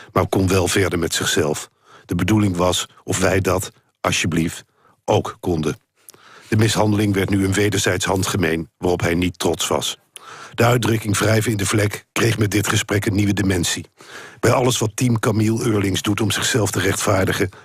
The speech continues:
wordt het alleen maar erger. <clears throat> Zelf genoot ik in het bijzonder van de passages waarin Camille uitlegt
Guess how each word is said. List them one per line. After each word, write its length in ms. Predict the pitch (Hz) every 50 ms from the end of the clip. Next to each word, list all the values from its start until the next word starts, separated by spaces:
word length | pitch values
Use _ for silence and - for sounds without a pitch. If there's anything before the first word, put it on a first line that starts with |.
| - -
wordt 180 | 117 120 110
het 100 | 101 -
alleen 280 | 113 101 101 98 95 90
maar 180 | 98 101 104
erger. 440 | - 117 107 92 95 - 82 - - _ - _ _
<clears throat> 220 | - - - - 170 - _ _ _ _ _ _ _ _ _ _ _ - - - - - - - -
Zelf 300 | - - - 131 113 104
genoot 300 | - - 107 98 98 98
ik 100 | 95 -
in 60 | 104
het 80 | 95 87
bijzonder 380 | 82 92 - 101 98 101 92
van 100 | - 101
de 80 | 85 85
passages 520 | - - - - 101 90 90 90 - 90
waarin 220 | 92 98 92 87 85
Camille 380 | - 98 87 95 95 98 85
uitlegt 560 | 92 98 92 90 - 92 82 76 - - -